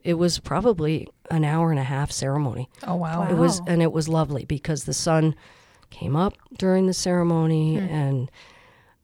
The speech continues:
Speaker 1: um, there was a lot of native tongue spoken, and it, it was just incredible, just the catharsis and the symbiotic relationship between different tribes. Because, you know, not all these tribes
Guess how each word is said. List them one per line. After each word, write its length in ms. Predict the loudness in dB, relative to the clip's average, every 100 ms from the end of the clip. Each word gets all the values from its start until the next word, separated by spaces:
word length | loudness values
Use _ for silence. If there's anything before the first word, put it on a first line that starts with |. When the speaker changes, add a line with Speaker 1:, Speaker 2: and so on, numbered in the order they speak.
| _
Speaker 1:
um, 220 | -4 -2
there 100 | 2
was 120 | 2 0
a 40 |
lot 200 | 0 0
of 60 | 0
native 300 | 0 -2 -4
tongue 380 | -2 2 2
spoken, 920 | 0 -2 -2 -2 -2 0 2 2 0 -2
and 540 | -4 -6 -4 -6 -6 -2
it, 160 | -2 -2
it 120 | -2
was 200 | -2 0
just 320 | 0 -2 -8 -18 -20 -20 -6
incredible, 640 | 0 2 2 2 2 0 0
just 380 | 0 0 -2 -2
the 340 | 0 0 -4 -4
catharsis 920 | -2 0 2 2 2 2 0 0 -4 -4
and 320 | 0 2 2
the 120 | 2 0
symbiotic 580 | 0 0 2 0 -2
relationship 640 | -2 0 0 -2 -2 -2 -4 -10 -20 -8
between 380 | -4 0 2 4
different 320 | 2 0 -4
tribes. 480 | 0 0 0 -4 -8 -12 -20 -6
Because, 400 | -4 2 2 2
you 60 | 2
know, 100 | 4
not 220 | 4 4
all 120 | 4
these 220 | 4 0 0
tribes 460 | 0 0 0 -6